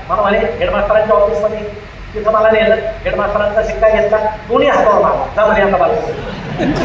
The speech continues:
अशा गमती त्या सिनेमाच्या यायच्या, तरी टुरिंग टॉकीजमध्ये ते सिनेमा पाहण्यामध्ये वेगळ्या पद्धतीचा एक आनंद होता आणि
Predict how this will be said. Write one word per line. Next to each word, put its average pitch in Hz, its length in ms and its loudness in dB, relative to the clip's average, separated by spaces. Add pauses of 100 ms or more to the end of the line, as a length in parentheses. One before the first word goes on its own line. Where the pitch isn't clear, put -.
(1800)
अशा - 460 0
गमती - 320 0
त्या 269 220 2
सिनेमाच्या 226 600 2
यायच्या, 214 300 0
तरी 226 180 0
टुरिंग 226 340 -4
टॉकीजमध्ये 202 600 -2
ते 208 200 -2
सिनेमा 175 260 -4
पाहण्यामध्ये 165 640 0 (340)
वेगळ्या - 420 2
पद्धतीचा 196 380 -4
एक 240 180 0
आनंद 180 300 -4
होता 160 240 -4 (420)
आणि 262 100 -4